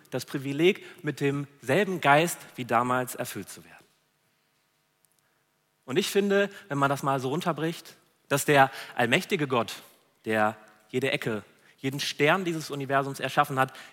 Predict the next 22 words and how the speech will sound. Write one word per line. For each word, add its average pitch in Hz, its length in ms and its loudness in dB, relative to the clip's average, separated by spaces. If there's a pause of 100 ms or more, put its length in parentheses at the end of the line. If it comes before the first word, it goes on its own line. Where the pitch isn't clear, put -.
in 120 140 -6
mir 220 320 2
und 175 140 0
in 139 160 -6
dir 175 160 0
lebt, 127 420 -2 (760)
ja, 120 60 -4
das 131 120 -4
finde 143 160 -2
ich 143 120 -4 (280)
nach 135 240 -2
wie 143 60 -6
vor 131 440 -2 (120)
richtig - 280 -2
beeindruckend 123 520 6 (180)
und 123 80 -2
das 120 140 -2
macht 135 220 2
mich 147 180 0
auch 120 160 2 (260)
richtig 135 380 -6 (180)
ehrfürchtig - 760 -6